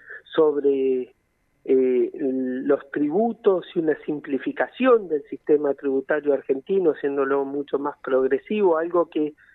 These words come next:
Sergio Massa viene bregando de, de hace tiempo, eh, y quitándole presión fiscal al trabajador y trabajadora. Vamos hacia esa Argentina, con educación, con mucha más educación,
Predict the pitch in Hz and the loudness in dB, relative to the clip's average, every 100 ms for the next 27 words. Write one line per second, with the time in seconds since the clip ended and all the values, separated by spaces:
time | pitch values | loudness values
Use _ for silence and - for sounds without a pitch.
0 | _ _ - 165 151 156 156 165 - 160 | _ _ 0 0 2 0 0 -2 -2 -2
1 | 143 - - - _ _ 156 170 160 156 | -2 -8 -20 -20 _ _ 0 2 2 2
2 | 151 151 160 175 190 180 160 156 147 143 | 2 2 2 4 2 2 -2 0 0 -2
3 | 147 143 160 - 160 160 208 220 208 214 | -4 0 0 2 -2 2 4 4 2 0
4 | 220 - - - - - 160 151 143 - | -2 -6 -20 -20 -20 -4 0 4 2 0
5 | 175 - 165 165 175 160 147 156 151 147 | -6 -4 0 0 2 2 2 0 2 4
6 | 139 135 139 143 135 165 156 147 143 139 | 4 4 2 -2 0 2 2 2 -6 -10
7 | 131 - 139 - 156 151 151 131 123 123 | -12 -6 -6 -4 -2 -2 -4 -6 -6 -8
8 | 113 123 120 - 131 139 143 127 131 120 | -4 -4 -2 -4 -2 0 0 -2 -2 -4
9 | 117 - 113 113 113 - _ _ 175 196 | -4 -8 -8 -8 -12 -16 _ _ 0 0
10 | 208 196 175 190 180 175 160 160 143 139 | -2 -4 -2 0 2 0 0 0 -2 -4
11 | 123 117 _ - 131 135 135 131 135 - | -8 -12 _ -6 -2 2 2 2 -4 0
12 | 208 220 233 - - _ _ _ - 135 | 2 2 0 -14 -20 _ _ _ -6 -4
13 | 151 196 196 160 151 147 - 143 135 135 | 2 0 2 0 0 -4 0 0 0 -4
14 | - 175 180 | 0 2 2